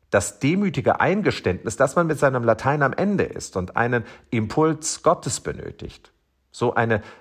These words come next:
Selbsterkenntnis fällt uns nicht leicht. Dann fordert es in der Konsequenz die Bereitschaft zum Gehorsam.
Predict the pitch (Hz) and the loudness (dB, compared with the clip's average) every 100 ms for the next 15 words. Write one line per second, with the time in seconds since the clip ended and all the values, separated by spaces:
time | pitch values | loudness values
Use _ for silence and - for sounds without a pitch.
0 | - 117 120 - - 104 123 104 - 98 | -2 0 0 0 -4 0 -2 -2 -6 -6
1 | - - _ _ - 131 131 117 110 - | -6 -16 _ _ 2 2 2 -2 -2 -4
2 | 95 - 143 80 - - - _ _ _ | -4 0 2 0 -8 -16 -20 _ _ _
3 | _ _ _ _ _ _ _ _ _ _ | _ _ _ _ _ _ _ _ _ _
4 | _ _ - 127 190 - 175 165 151 165 | _ _ 0 0 0 2 2 2 -2 0
5 | 131 - 127 110 - 123 165 165 - 147 | 0 0 -2 -2 -4 -4 -2 -6 -6 -6
6 | 147 - - 120 120 147 - 151 - 147 | -6 -8 -2 2 2 0 0 0 0 -4
7 | 135 123 143 170 113 65 - - | 0 0 2 2 2 -4 -10 -16